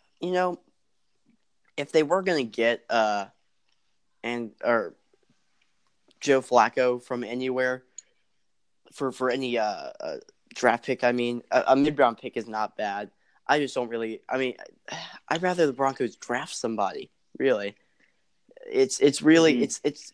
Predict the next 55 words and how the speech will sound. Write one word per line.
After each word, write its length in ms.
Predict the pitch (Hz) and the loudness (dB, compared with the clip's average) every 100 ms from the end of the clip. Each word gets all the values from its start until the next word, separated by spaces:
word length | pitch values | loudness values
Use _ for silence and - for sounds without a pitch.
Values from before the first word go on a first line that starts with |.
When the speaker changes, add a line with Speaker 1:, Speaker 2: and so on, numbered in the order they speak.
| - | -6
Speaker 1:
no, 400 | 160 180 180 170 | -2 0 0 0
it's 240 | 147 - | -2 -2
no 160 | 180 170 | -4 -4
different, 560 | - 165 175 131 131 - | 0 0 0 -4 -4 -8
uh, 280 | 131 123 123 - _ _ _ _ _ | -8 -8 -10 -18 _ _ _ _ _
from 240 | - 151 139 | -2 0 0
Case 320 | - 156 - | 0 0 0
Keenum. 340 | - 190 143 | 2 2 4
Like, 180 | 117 120 | 2 2
uh, 160 | 120 113 | 2 4
they 160 | 139 | 2
showed 260 | 131 - 147 | 2 2 0
the 60 | 131 | 0
stats 480 | - 139 160 - | 0 0 0 0
and, 160 | 127 120 | -2 0
like, 180 | 117 110 - _ _ _ | -2 -4 -12 _ _ _
he 120 | 165 | 2
has 140 | 135 | 2
one 160 | 127 131 | 2 2
more 160 | 127 | 2
touchdown 540 | 127 - 131 - 127 123 | 0 -6 -8 -2 0 0
or 40 | |
something. 280 | 117 123 123 _ _ _ _ _ - | -4 -8 -8 _ _ _ _ _ 0
I 100 | 147 | 0
just 220 | 151 - | -2 -2
don't 260 | 143 123 | 0 0
think 240 | 143 131 - | -2 -4 -2
that 220 | 117 - | -4 -4
he's 180 | 151 123 | -10 -6
gonna 160 | 139 | -4
make 160 | 127 120 | -2 0
that 180 | 123 117 | 0 0
much 200 | 120 - | -4 -2
of 60 | |
a 20 | 117 | 2
difference, 460 | 135 - 107 110 | 2 2 -6 -6
but, 260 | - 107 - _ _ _ _ _ _ | -4 -4 -4 _ _ _ _ _ _
I 80 | - | 0
mean, 140 | 135 123 | 2 4
I've 120 | 160 | 4
been 140 | 139 | 2
wrong 220 | 123 143 | -2 -2
before. 240 | 120 - 143 | -4 -4 -4
I 100 | 123 | -4
just, 180 | 123 - | -6 -6
I 100 | 127 | -4
just 140 | 131 123 | -4 -6
don't 200 | 127 110 | -8 -8
see 220 | - 117 | -8 -8
it. 140 | 107 - | -8 -8
I 40 | 120 | -2
really 240 | 123 117 | 0 0
don't 180 | 110 107 | -2 -8
see 140 | - | -4
it. 180 | 110 - | -4 -6